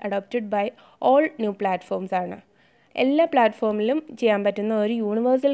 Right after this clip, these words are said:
കോഡിംഗ് സ്റ്റാൻഡേർഡ് ആണ് യൂണിക്കോഡ് എന്ന് പറഞ്ഞത്. അത് പ്രൊമോട്ട് ചെയ്തേക്കുന്നത്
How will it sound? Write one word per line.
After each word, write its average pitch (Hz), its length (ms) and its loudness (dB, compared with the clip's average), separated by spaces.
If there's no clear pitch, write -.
കോഡിംഗ് 202 320 0
സ്റ്റാൻഡേർഡ് 185 460 -6
ആണ് 190 180 -6
യൂണിക്കോഡ് 247 500 0
എന്ന് 220 160 -2
പറഞ്ഞത്. 185 300 -6
അത് 294 140 -2
പ്രൊമോട്ട് 214 460 0
ചെയ്തേക്കുന്നത് 190 540 -2